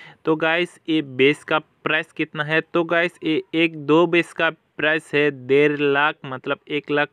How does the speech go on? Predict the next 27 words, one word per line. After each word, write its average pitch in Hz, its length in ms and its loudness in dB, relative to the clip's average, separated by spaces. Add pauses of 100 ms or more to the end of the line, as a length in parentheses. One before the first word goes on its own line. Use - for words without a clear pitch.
(100)
पचास 147 280 -2
हज़ार 151 300 0
आपका 147 520 -2 (360)
ये 143 160 2
सेटअप 143 400 -4
में 147 160 -2
रहेगा। 139 460 0
चार 135 460 0
बेस, 135 600 -2
जो 123 140 -4
कि 135 160 -6
चार 131 340 -2
बेस 123 400 -4
का 131 180 -2
प्राइस - 580 -4
है 147 100 0
तीन 160 360 -6 (180)
लाख। 156 320 0 (360)
ये 180 220 2
स-, - 200 -12
बेस 135 880 0
चलाने 160 340 0
के 160 120 -2
लिए 156 160 2
आपको 147 280 -4
कौन 143 280 -2
सा 147 200 -2